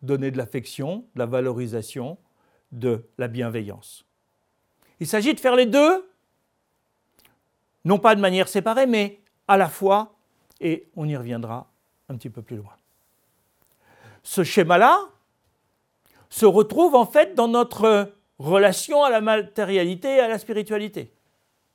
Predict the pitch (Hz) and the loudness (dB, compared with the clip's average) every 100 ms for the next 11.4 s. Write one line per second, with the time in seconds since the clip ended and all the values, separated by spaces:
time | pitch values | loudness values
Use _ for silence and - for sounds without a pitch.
0 | _ _ _ _ - - 190 185 226 226 | _ _ _ _ -20 0 2 6 4 4
1 | 214 220 220 220 277 311 - 254 226 226 | 4 4 2 -2 -2 -2 -2 -2 0 0
2 | 214 233 277 330 339 - _ _ _ _ | 0 2 2 0 -2 -6 _ _ _ _
3 | _ _ 226 220 208 208 214 165 135 110 | _ _ 0 0 -2 -4 -6 -6 -6 -6
4 | - - _ _ _ _ _ _ _ _ | -12 -20 _ _ _ _ _ _ _ _
5 | - 160 - 170 156 151 151 _ _ _ | -12 -12 -4 2 2 2 -4 _ _ _
6 | _ 127 127 123 135 139 139 139 220 269 | _ -10 -8 -8 -6 -4 -6 -4 -4 -4
7 | - 156 139 135 180 202 165 151 139 127 | -6 -6 -6 -4 -6 -4 -2 0 0 -2
8 | _ _ _ _ _ _ 135 151 - 196 | _ _ _ _ _ _ -8 -6 -6 -6
9 | - 247 311 - _ _ _ _ _ _ | -4 -6 -6 -12 _ _ _ _ _ _
10 | _ _ _ _ - 143 143 151 160 147 | _ _ _ _ -8 -6 -6 -4 -4 -2
11 | 135 131 117 | 0 0 -2